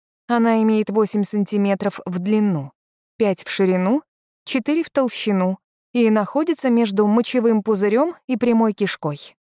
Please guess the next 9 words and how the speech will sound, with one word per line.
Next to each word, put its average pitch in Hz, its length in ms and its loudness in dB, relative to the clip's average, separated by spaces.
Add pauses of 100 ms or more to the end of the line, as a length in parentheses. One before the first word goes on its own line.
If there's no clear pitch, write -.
(760)
Из 233 160 -2
структур 330 540 -2
в 220 80 -6
банке 202 400 0
торчат 254 420 -2
булавки, 214 760 -2
соответствующие 247 1080 -2
маленьким 214 720 2
меткам 202 460 -2